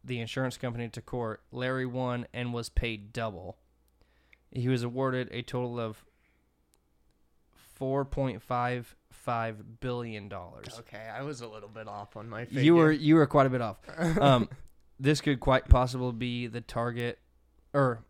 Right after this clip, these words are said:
Speaker 1: the largest case of insurance fraud ever.
Speaker 2: Yeah. I, uh,
Speaker 1: That's insane.
Speaker 2: Yeah, he can see into the future. Maybe he knew something was
Speaker 1: I
Speaker 2: gonna
Speaker 1: don't
Speaker 2: go
Speaker 1: think he
Speaker 2: on
Speaker 1: can see
Speaker 2: there.
Speaker 1: it.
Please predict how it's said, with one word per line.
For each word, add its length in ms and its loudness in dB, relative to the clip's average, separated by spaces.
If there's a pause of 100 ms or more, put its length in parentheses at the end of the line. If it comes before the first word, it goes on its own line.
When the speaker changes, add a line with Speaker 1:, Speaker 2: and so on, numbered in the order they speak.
(340)
Speaker 1:
the 160 -6
largest 460 -2
case 400 -4
of 160 -4
insurance 400 -4
fraud 320 -6
ever. 400 -8 (580)
Speaker 2:
Yeah. 200 -18 (580)
I, 220 -4
uh, 100 -4
Speaker 1:
That's 160 4
insane. 480 -4 (480)
Speaker 2:
Yeah, 300 -12
he 320 -10
can 400 -8
see 240 -8
into 160 -4
the 100 -8
future. 640 -8
Maybe 320 -12
he 80 -14
knew 160 -12
something 400 -18
was 80 -18
Speaker 1:
I 120 0
Speaker 2:
gonna 120 2
Speaker 1:
don't 120 -4
Speaker 2:
go 40 -8
Speaker 1:
think 140 0
he 80 -2
Speaker 2:
on 60 -6
Speaker 1:
can 60 -8
see 120 -6
Speaker 2:
there. 80 -4
Speaker 1:
it. 80 -10